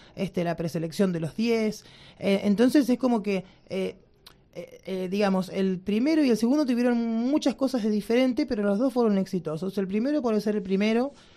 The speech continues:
y porque quizás en ese momento, eh, hubo una selección muy dura, donde quedaron diez participantes que, como estos, eran muy buenos,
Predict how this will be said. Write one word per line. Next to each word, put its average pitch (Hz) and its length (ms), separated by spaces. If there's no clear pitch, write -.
y 196 80
porque 185 240
quizás 196 320
en 208 100
ese 220 180
momento, 214 600
eh, 175 480
hubo 196 120
una 190 180
selección 185 480
muy 220 200
dura, 233 440
donde 165 520
quedaron 185 360
diez 208 160
participantes 202 840
que, 165 340
como 170 280
estos, 214 460
eran 175 240
muy 226 240
buenos, 165 560